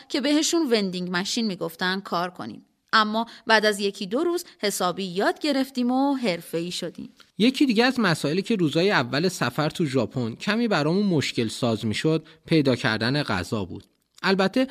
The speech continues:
Speaker 2: همه جا پر بود از انواع رستوران و غذاخوری.
Speaker 1: نزدیکی‌های ظهر کارمندا و مردم هجوم می‌آوردن طرف رستورانا.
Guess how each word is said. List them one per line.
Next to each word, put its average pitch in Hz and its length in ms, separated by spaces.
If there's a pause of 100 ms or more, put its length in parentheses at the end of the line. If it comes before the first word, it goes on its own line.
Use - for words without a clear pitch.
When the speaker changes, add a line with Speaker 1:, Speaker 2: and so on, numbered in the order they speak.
(140)
Speaker 2:
همه 196 280
جا 262 120
پر 254 300
بود 220 180
از 120 220 (100)
انواع 135 540
رستوران 185 640
و 233 60
غذاخوری. 98 680 (260)
Speaker 1:
نزدیکی‌های 202 640
ظهر 254 240 (220)
کارمندا 190 720
و 220 120
مردم 202 480 (240)
هجوم 381 420
می‌آوردن 262 560
طرف 180 340
رستورانا. 170 640